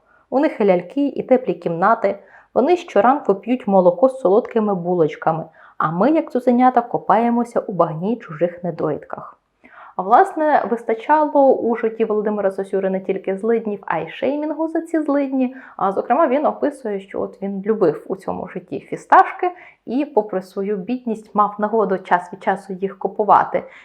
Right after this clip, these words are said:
І от він пише, що його за це шеймили, бо він не відповідав через ці от фісташки образу бідняка. Так от ми хоч і були бідні, а все ж я іноді купував фісташки, які дуже любив.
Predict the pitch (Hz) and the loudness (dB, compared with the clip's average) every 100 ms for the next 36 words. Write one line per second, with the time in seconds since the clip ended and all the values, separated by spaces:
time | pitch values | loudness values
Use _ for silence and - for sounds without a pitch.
0 | _ - 349 285 330 208 262 269 208 285 | _ -4 2 4 2 0 -4 0 2 2
1 | - 240 - - 208 214 - 185 254 254 | 0 -6 -6 -4 0 0 -2 0 0 2
2 | 208 - 190 214 277 302 240 185 170 175 | -2 -6 -4 -2 -2 -2 -2 -2 -4 -4
3 | 185 208 180 175 190 180 180 175 170 170 | -4 -6 -6 -6 -4 -2 0 -2 -4 -6
4 | - 165 165 - _ - 160 - - 190 | -10 -10 -10 -14 _ -10 -8 -10 -10 -12
5 | 196 254 269 - 233 - - 233 202 214 | -2 4 4 2 -4 -2 2 2 4 0
6 | 202 196 185 175 185 180 - - - _ | 0 -4 -4 -6 -6 -2 -2 -2 -4 _
7 | _ _ _ _ _ _ _ _ _ _ | _ _ _ _ _ _ _ _ _ _
8 | _ _ _ 247 302 294 311 294 285 - | _ _ _ 4 4 4 2 4 2 2
9 | 254 269 269 262 381 392 214 208 - - | 6 6 6 6 4 4 4 6 4 4
10 | 339 339 285 277 269 262 254 247 247 220 | 4 4 4 2 2 0 0 0 2 4
11 | 170 165 170 - 269 320 - 214 196 185 | 4 2 -6 2 4 4 0 -4 -2 -2
12 | 196 220 226 196 156 - - | 0 2 2 2 0 -4 -8